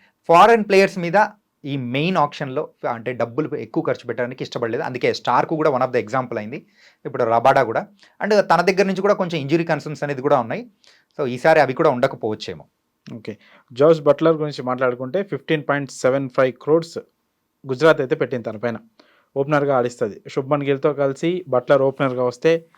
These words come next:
Speaker 2: ఆ కాంబినేషన్ అదిరిపోయింది అనుకోవచ్చా?
Speaker 1: ఖచ్చితంగా.
Speaker 2: మ్మ్.
Speaker 1: ఏంటంటే రాజస్థాన్ రాయల్స్లో మరి తను ఎ-, ఎలాంటి మ్యాచెస్ గెలిపించాడో మనం కూడా చూసాం.
Speaker 2: ఆ.
Speaker 1: యశస్వి జైస్వాల్ and జోస్ బట్లర్ వీళ్ళిద్దరు కాంబినేషన్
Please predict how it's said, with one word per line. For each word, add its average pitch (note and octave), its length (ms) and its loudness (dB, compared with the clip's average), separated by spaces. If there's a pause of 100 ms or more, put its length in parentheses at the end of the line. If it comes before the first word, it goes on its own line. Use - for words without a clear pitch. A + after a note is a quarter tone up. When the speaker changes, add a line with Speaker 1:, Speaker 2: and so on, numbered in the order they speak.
(240)
Speaker 2:
ఆ A#2+ 60 -4
కాంబినేషన్ C#3 560 -2
అదిరిపోయింది C3+ 420 -2
అనుకోవచ్చా? B2 400 -4 (500)
Speaker 1:
ఖచ్చితంగా. A#2+ 420 -14 (180)
Speaker 2:
మ్మ్. A#2 220 -8 (200)
Speaker 1:
ఏంటంటే B2+ 320 -8 (480)
రాజస్థాన్ C#3 420 0
రాయల్స్లో C3 600 -2 (600)
మరి A2 340 -6
తను B2 220 -8
ఎ-, A#2 240 -8
ఎలాంటి C#3 320 -4
మ్యాచెస్ B2 400 -4
గెలిపించాడో A#2 480 -8
మనం A#2 180 -8
కూడా G#2 160 -10
చూసాం. G2 280 -16 (140)
Speaker 2:
ఆ. A#2 60 -10
Speaker 1:
యశస్వి C3+ 380 -4
జైస్వాల్ B2+ 460 -4 (280)
and B2+ 280 -6
జోస్ B2 340 -2
బట్లర్ - 280 -14 (280)
వీళ్ళిద్దరు G#2+ 340 -4
కాంబినేషన్ C#3 580 -6